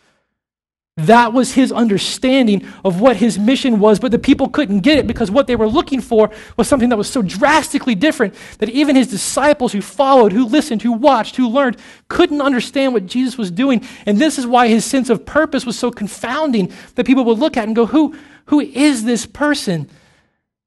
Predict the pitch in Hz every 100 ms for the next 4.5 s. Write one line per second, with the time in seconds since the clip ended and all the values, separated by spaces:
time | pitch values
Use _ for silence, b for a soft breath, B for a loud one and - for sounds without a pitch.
0 | _ _ _ - 220 - - - 277 247
1 | 160 156 - _ _ _ _ _ _ _
2 | _ _ - 185 180 262 262 208 - 165
3 | 151 147 135 _ _ _ _ - - 285
4 | 262 170 139 139